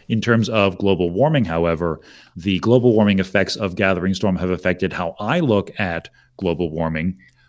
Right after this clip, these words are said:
One of the critiques that I would have is, for the most part,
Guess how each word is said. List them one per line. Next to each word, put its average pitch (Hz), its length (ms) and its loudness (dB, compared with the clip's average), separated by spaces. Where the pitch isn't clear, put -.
One 95 180 0
of 92 60 0
the 92 100 0
critiques - 580 -6
that 98 100 0
I 92 80 2
would 90 200 0
have 82 340 -4
is, 110 320 2
for - 240 0
the 101 80 4
most 123 540 2
part, 92 400 0